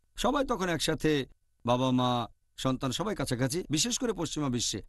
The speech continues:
যেখানে এটা উপেক্ষিত। আমাদের এই সমাজের কথা যদি বলেন, এখানেও অনেক উপকারিতা আছে, অনেক সামাজিক উপকারিতা। আমরা অনেক সময় প্রতিবেশীর সাথে ইফতার করি,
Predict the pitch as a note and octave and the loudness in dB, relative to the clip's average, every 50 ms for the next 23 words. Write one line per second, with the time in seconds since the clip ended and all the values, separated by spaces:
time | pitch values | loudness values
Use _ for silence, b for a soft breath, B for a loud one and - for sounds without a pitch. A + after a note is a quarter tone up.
0 | - B2+ A#2 D3 D#3 - A3 A3+ G#3 F3+ E3 D3+ D3 - G3 - - C3 - - | -4 -2 0 0 0 0 -2 -2 -2 0 0 0 0 -2 -4 -4 -4 -4 -4 -6
1 | - - - _ _ _ _ _ _ _ _ _ _ _ _ _ _ _ - - | -8 -16 -18 _ _ _ _ _ _ _ _ _ _ _ _ _ _ _ -2 0
2 | A3+ B3+ D4+ D#4 D4+ D4+ D4 C#4+ C#4+ C4 A#3+ F3 - F#3 F3+ F#3 F3+ F3 F3 F3+ | 2 2 2 0 0 0 0 0 0 2 2 2 2 2 0 0 0 -2 -2 -4
3 | F3+ D3 D#3+ D3+ D3+ D3 C#3+ D3+ C3+ C3+ C3+ C3 C3 A2+ G#2 - - _ _ _ | -2 -2 -2 0 0 0 0 0 2 2 2 2 0 -2 -4 -8 -14 _ _ _
4 | _ _ _ _ _ _ _ _ _ _ _ _ _ _ _ _ - - E3+ F3 | _ _ _ _ _ _ _ _ _ _ _ _ _ _ _ _ -4 -2 -2 -2
5 | - - G3+ A3+ B3+ B3 B3 B3 A#3+ A#3+ - - - _ _ _ _ _ _ _ | -2 -2 -2 0 2 2 2 0 0 -2 -6 -10 -16 _ _ _ _ _ _ _
6 | _ _ - G3 B3 D4+ D4 - A3+ G#3 F#3 D3+ D#3+ D3 C3+ A#2+ C3+ B2+ A#2 - | _ _ -4 -2 -2 -2 -4 -6 -6 -4 -2 -2 -2 -2 0 0 0 0 0 0
7 | - B2+ - - _ _ _ _ _ _ _ _ _ _ _ - B3 C#4+ E4 - | -4 -6 -6 -8 _ _ _ _ _ _ _ _ _ _ _ -4 -2 -2 -2 -2
8 | - - - - E3 E3 E3 C#3+ D3+ C#3+ D3+ C3 C3 C#3 B2+ C3+ B2+ B2+ - - | -2 -2 0 0 0 0 0 0 -2 -2 -4 -4 -4 -2 0 0 0 0 0 0
9 | C#3 - - - _ _ _ _ - - C4+ C#4+ C4 A#3+ G#3 F#3 F3+ E3+ C3 - | -2 -2 -4 -8 _ _ _ _ -4 -2 0 2 2 2 2 0 0 -2 -2 0
10 | - F3 F3 E3+ E3 D#3+ D#3 D3 - - _ _ _ _ _ _ _ _ _ _ | 0 0 2 2 2 2 0 -2 -6 -10 _ _ _ _ _ _ _ _ _ _
11 | _ _ _ _ _ - F3+ F#3+ C4 B3 B3 A#3 - - G#3+ E3 - E3 - E3 | _ _ _ _ _ -4 -4 -2 -2 -2 0 0 0 -2 -2 -2 -4 -2 0 0
12 | D#3 D3 C3 - - C3+ A2+ G2 A#2+ G#2+ F#2+ | 0 0 -2 -2 -4 -4 -2 -2 -6 -6 -8